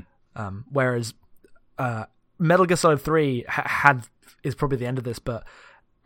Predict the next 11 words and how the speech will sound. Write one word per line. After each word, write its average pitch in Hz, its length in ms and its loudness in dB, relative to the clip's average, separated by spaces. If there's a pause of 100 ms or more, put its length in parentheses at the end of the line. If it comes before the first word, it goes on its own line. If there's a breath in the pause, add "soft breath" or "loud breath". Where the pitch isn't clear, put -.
Final 160 220 4
Fantasy 131 240 0
seven, 151 320 2
Metal 139 120 2
Gear 127 80 -4
Solid 123 220 -2
one, 135 300 0 (260 loud breath)
these 208 220 4
are 196 40 6
the 156 100 2
fir-, 175 200 4